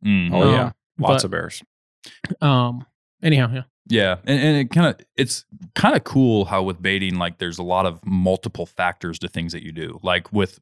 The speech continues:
Speaker 1: setting up
Speaker 3: Right.
Speaker 1: under a big tree. That not only protects your bait from rain, getting soggy and moldy and
Speaker 3: Right.
Speaker 1: everything like that, it also keeps it out of sight of the
Speaker 3: Mm-hmm.
Speaker 1: ravens.
Speaker 2: Yeah.
Speaker 1: I had one similar last year where I was set up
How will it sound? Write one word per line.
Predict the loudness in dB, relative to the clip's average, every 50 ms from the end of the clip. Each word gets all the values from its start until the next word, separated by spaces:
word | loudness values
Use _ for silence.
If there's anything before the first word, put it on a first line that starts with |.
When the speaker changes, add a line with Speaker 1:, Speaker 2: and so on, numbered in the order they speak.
| -12
Speaker 1:
setting | -8 -4 -4 -2 -2 -2
up | -2 -2
Speaker 3:
Right. | 0
Speaker 1:
under | 0 0 -2
a | -2
big | -4 -6 -8 -8
tree. | -6 -4 -4 -4 -4 -6 _ _ _ _ _ _ _
That | -4 -2 -2
not | 0 -2 -2 -2
only | -4 -4 -6
protects | -6 -8 -8 -6 -6 -6 -6
your | -6 -6
bait | -4 -4 -6 -6 -6
from | -8 -4 0
rain, | 2 2 4 2 2 0 -2 -4 -6 _ _ _ _ -12 -6
getting | -2 0 0 0 -2 -4
soggy | -2 0 0 0 0 0 -4 -4 -8
and | -6 -6
moldy | -6 -6 -6 -6 -6 -6 -6
and | -4
Speaker 3:
Right. | -4
Speaker 1:
everything | -6 -8 -8 -10 -10
like | -8 -6
that, | -4 -4
it | -2 0
also | 0 -2 -2 -4 -6 -10
keeps | -8 -8 -8 -8 -6 -6
it | -6
out | -6
of | -6 -6
sight | -8 -8 -6
of | -2
the | 0 2
Speaker 3:
Mm-hmm. | 4
Speaker 1:
ravens. | 4 4 2 0 -2 -10 -14 -20 -20 _ _ _ _ _ _ -6
Speaker 2:
Yeah. | 0 2
Speaker 1:
I | 2
had | 2 2 2 0
one | 0 0 0 0 0 -2 -4 -4 -4
similar | -4 -4 0 2 4 6 6 6 4 2 0 -2 -4 _ _ _ -8
last | -2 0 0 0 0 -2 -2 -4
year | -2 -2 -2 -4
where | -6 -4 -4
I | -2 -4 -4
was | -4 -6 -6
set | -4 -4 -4 -4
up | -4 -6 -8